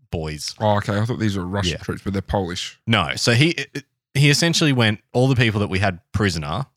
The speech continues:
Speaker 1: let's just release them and let them fight."
Speaker 2: Yeah, okay, fair enough.
Speaker 1: Yeah.
Speaker 2: Fair enough. Well, um, I know at our local military, um,
Speaker 1: Base.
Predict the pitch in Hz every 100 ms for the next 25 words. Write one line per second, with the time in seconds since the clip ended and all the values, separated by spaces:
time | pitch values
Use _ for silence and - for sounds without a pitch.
0 | _ 104 - 117 101 87 87 - 85 85
1 | 78 80 - 71 - - 117 - 101 -
2 | 101 87 87 69 - _ _ _ _ _
3 | _ - 143 131 - _ _ _ 180 170
4 | 151 147 139 127 - - 131 151 156 143
5 | 135 - _ _ - 117 120 120 107 -
6 | 107 107 107 101 104 - 107 101 - 101
7 | 101 110 - _ _ _ 107 110 87 110
8 | _ _ _ _ _ - 73 - -